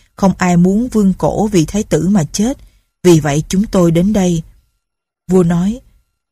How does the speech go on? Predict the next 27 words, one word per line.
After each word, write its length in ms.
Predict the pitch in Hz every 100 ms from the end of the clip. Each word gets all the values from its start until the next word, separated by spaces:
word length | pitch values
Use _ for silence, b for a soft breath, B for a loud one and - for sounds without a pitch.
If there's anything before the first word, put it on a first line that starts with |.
| _ -
"Phiền 160 | 190 165
các 180 | - -
ông 260 | 185 180
giúp 100 | 254 -
thái 200 | - 233
tử 240 | - 165 170
cho 120 | - 175
trót." 260 | 190 214 294 _ _ _ _ _ _ _ _
Bốn 200 | 185 226
người 140 | 269 170
chúc 240 | 247 -
thọ 180 | 180 151
xong, 420 | - 196 196 180
đứng 200 | 185 285
dậy 160 | 233 156
ra 180 | 185
đi. 280 | 180 190 180 b b b _
Vua 220 | 202 202
đưa 140 | 190
mắt 300 | 190 226 -
tiễn, 300 | - 160 175 254 b b _
cho 140 | 202
gọi 160 | 175 175
Thích 160 | - -
Phu 220 | - 190
Nhân 240 | 180 180
vào, 320 | 170 156 143